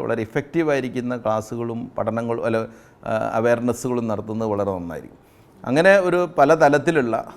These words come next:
ഒരു, ഒരു, ആ, ശ്രമങ്ങൾ കൊണ്ട് മാത്രമേ ഇത് മാറ്റിയെടുക്കാൻ പറ്റൂ. അതോടൊപ്പം തന്നെയാണ് ഈ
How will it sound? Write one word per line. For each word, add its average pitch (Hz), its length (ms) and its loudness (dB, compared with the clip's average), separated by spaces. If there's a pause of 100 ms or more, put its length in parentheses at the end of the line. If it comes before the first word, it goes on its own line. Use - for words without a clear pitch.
(260)
ഒരു, 123 140 0 (240)
ഒരു, 117 160 0 (680)
ആ, 104 40 4 (460)
ശ്രമങ്ങൾ 135 420 2 (100)
കൊണ്ട് 151 160 2 (100)
മാത്രമേ 117 340 -2
ഇത് 107 140 -4
മാറ്റിയെടുക്കാൻ 95 380 -6
പറ്റൂ. 98 180 -14
അതോടൊപ്പം 160 420 2
തന്നെയാണ് 147 300 -4 (540)
ഈ - 20 2